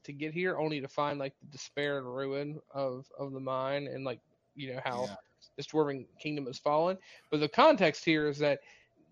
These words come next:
Speaker 1: Gimli has not been home to, uh, an actual mine, like, in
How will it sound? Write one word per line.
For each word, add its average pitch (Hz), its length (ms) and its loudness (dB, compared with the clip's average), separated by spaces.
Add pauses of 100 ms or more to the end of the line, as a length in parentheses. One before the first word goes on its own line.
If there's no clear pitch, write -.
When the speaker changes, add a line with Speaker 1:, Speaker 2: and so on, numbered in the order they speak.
(100)
Speaker 1:
Gimli 269 340 6
has 175 160 4
not 190 200 4
been 170 120 4
home 170 440 2
to, 175 360 0 (100)
uh, 143 180 -2 (320)
an 151 100 -8
actual 160 460 -2
mine, 185 600 0 (120)
like, 143 160 -6 (180)
in 147 460 0